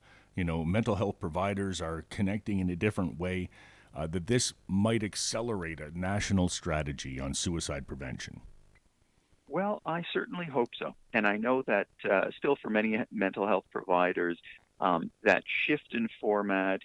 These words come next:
Speaker 2: either from in-person to online or from being, uh, more on the receiving or reactive end, waiting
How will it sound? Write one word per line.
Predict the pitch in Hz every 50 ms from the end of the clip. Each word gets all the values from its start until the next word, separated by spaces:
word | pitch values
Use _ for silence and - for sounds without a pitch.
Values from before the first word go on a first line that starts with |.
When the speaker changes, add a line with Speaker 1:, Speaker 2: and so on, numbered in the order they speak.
| - - -
Speaker 2:
either | - 85
from | - - 87 87 104 101
in-person | 107 101 98 - - 101 98 95 - 104 95 -
to | 104
online | - - 101 95 90 92 95 92 87 85 85 85 87 85 87 85 85 87 90 - - - - _ _ _ _
or | - 107 95 95 92 92 - -
from | - - 90 85 85 82 82 82 - _ _ _ _ _ _ _
being, | - 110 104 101 98 196 190 92 92 - - -
uh, | - - - - - -
more | - 107 101 95 95 101 98 90 85
on | 82 85
the | 82 80
receiving | 80 90 - - - 139 139 135 127 131 123 120 120
or | 110 90
reactive | 80 - 82 85 87 92 101 113 - _ - 120 107 -
end, | 104 92 90 92 92
waiting | 92 95 95 95 101 98